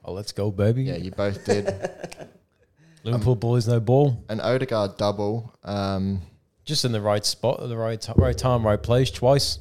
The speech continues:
Speaker 2: Yeah. He's just the man, the man in form at the minute, I think.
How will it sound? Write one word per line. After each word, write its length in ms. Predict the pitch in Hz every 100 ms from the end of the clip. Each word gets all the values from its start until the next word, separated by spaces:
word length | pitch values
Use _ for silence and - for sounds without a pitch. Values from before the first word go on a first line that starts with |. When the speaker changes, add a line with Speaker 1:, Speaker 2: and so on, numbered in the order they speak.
| -
Speaker 2:
Yeah. 220 | 101 113 98 - _ _ _ _ _
He's 120 | -
just 180 | - -
the 60 | 98
man, 420 | 98 101 101 -
the 80 | -
man 220 | 104 107
in 140 | 104 98
form 300 | - 110 117
at 60 | -
the 80 |
minute, 300 | 98 104 101 -
I 80 |
think. 300 | 104 107 104